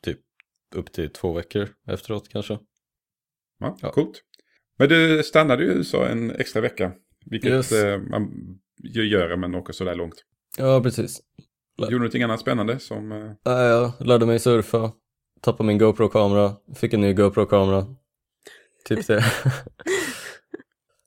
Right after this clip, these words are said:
Speaker 2: Tog du en sväng upp till San Francisco, eller?
Speaker 1: Eh, ja, precis. Så lite San Diego och sen San Francisco. Gjorde väl inget speciellt, bara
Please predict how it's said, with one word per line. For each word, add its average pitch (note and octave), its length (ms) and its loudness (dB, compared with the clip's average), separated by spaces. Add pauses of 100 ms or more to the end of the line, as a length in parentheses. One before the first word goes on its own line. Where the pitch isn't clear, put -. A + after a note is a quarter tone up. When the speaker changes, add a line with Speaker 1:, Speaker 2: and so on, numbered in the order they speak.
(120)
Speaker 2:
Tog A2 120 0
du G#2+ 60 -2
en A2 60 -4
sväng A#2+ 220 0
upp A#2 100 -2
till A2+ 120 -6
San A#2 140 -6
Francisco, - 440 -8
eller? E2 120 -18 (300)
Speaker 1:
Eh, G#2 840 8
ja, G#2+ 200 6
precis. G2+ 340 0
Så G#2+ 140 -2
lite G#2 300 -2
San - 180 -2
Diego F#2 280 2
och - 140 -4
sen - 240 -8
San G2+ 180 -4
Francisco. F#2 440 -6 (880)
Gjorde G2 200 -8
väl G2 360 -8
inget G#2 200 0
speciellt, - 440 -6
bara - 240 -6